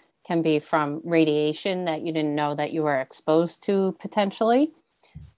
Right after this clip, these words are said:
But there's so many things that affect people's thyroid, I feel like, who don't have cancer. They have hypothyroidism or hyperthyroidism, and they have to really kind of feel better and struggle with different symptoms because of that.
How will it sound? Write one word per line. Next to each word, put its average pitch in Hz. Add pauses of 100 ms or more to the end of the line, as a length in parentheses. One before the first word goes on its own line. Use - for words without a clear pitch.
(160)
But 196
there's 247
so 320
many 302
things 254
that 220
affect 208
people's 208
thyroid, 202
I 190
feel 196
like, 180
who 196
don't 170
have 233
cancer. 226 (340)
They 170
have 196
hypothyroidism 180
or 151
hyperthyroidism, 175
and 165
they 165
have 165
to 165
really 156 (460)
kind 180
of 160 (720)
feel 196
better 175
and 151
struggle 180
with 156
different 160
symptoms 233
because 208
of 165
that. 147